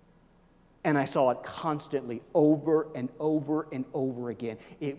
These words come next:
was never my sharing. It was never the worship. It was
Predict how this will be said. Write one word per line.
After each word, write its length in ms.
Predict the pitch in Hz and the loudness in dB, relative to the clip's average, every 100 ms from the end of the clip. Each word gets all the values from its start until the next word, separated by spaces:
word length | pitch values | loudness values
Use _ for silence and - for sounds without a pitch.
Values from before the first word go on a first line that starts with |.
| - | -6
was 200 | 131 123 | -6 -4
never 640 | 139 160 156 156 170 170 - - | -2 2 2 4 2 2 -2 -8
my 340 | 135 139 139 | -4 0 0
sharing. 500 | - - 143 117 110 160 | -2 0 0 0 -2 -6
It 120 | 160 | 2
was 240 | 165 135 | 4 4
never 520 | 156 165 160 151 170 160 - | 4 6 6 8 6 6 2
the 120 | 170 160 | 8 10
worship. 520 | 151 139 - 135 - - | 10 8 4 -2 -4 2
It 160 | 180 151 | 4 4
was 180 | 143 | 0